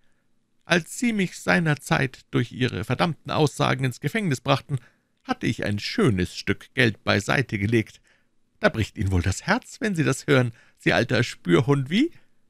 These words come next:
Es waren fünfzehntausend Pfund. Inzwischen habe ich meine Strafe abgesessen, und an das Geld können Sie nicht heran. Ich lasse mir jetzt nichts mehr zu Schulden kommen, das kann ich mir leisten. Wenn ich nicht so gut gestellt wäre, würde ich ohne weiteres wieder falsche Fünf-Pfund-Noten vertreiben und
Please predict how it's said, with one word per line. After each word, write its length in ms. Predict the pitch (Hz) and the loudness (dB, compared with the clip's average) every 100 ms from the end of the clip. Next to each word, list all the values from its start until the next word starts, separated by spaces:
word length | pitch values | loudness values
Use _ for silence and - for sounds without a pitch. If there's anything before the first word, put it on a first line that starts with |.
| _ _ - | _ _ -4
Es 120 | - | 2
waren 200 | 123 107 | 4 4
fünfzehntausend 960 | 196 226 - 269 247 - 196 190 208 | 2 0 -4 -4 -4 -4 -2 -2 -6
Pfund. 280 | - 226 220 - _ _ _ _ _ _ _ | 2 2 2 -14 _ _ _ _ _ _ _
Inzwischen 560 | 123 123 247 247 170 196 _ _ | 0 0 0 0 -2 -4 _ _
habe 240 | - 175 | 0 0
ich 120 | 127 - | 0 0
meine 200 | 117 107 | 0 0
Strafe 400 | - 101 98 104 | 0 0 0 -2
abgesessen, 640 | 190 - 277 240 160 127 | -4 -4 -2 -2 -2 -4
und 220 | 98 104 | -4 -2
an 160 | 90 92 | -2 -2
das 200 | 87 - | -4 -2
Geld 300 | 98 117 - | -2 -2 -4
können 220 | 98 92 | -2 -2
Sie 120 | 90 | 0
nicht 200 | 87 87 | -2 -2
heran. 280 | 90 87 147 - _ _ _ _ _ _ _ | -2 0 -2 -4 _ _ _ _ _ _ _
Ich 180 | - - | -2 4
lasse 240 | 110 - | 4 4
mir 140 | 98 92 | 2 4
jetzt 340 | 87 85 - | 2 0 -4
nichts 260 | 202 - - | -6 -6 -4
mehr 160 | 262 | -2
zu 140 | - - | -2 -6
Schulden 340 | - 135 120 | 0 0 0
kommen, 320 | 123 117 113 - _ _ _ | 0 2 2 -2 _ _ _
das 200 | - - | -4 -2
kann 160 | 110 | -4
ich 120 | 104 - | -4 -2
mir 120 | 76 | 0
leisten. 440 | 73 90 - - - _ _ _ _ _ _ _ | 0 0 -4 -18 -20 _ _ _ _ _ _ _
Wenn 140 | 202 | -2
ich 80 | 190 | 0
nicht 200 | 196 185 | 0 -2
so 100 | - | -4
gut 200 | 202 233 | -2 -2
gestellt 400 | - - 180 165 | -4 0 2 6
wäre, 300 | 170 170 156 | 6 4 4
würde 180 | 156 160 | 4 2
ich 100 | 160 | 2
ohne 220 | 190 185 | 2 4
weiteres 440 | 170 165 170 160 - | 4 2 0 -2 -2
wieder 180 | 156 | -2
falsche 400 | 160 165 160 - | 0 0 2 0
Fünf-Pfund-Noten 800 | 160 175 156 - 202 - 196 - - | 2 0 -2 0 0 2 -2 -2 -4
vertreiben 520 | 147 - 151 147 139 | -6 -2 0 2 2
und 200 | 127 117 | 0 -2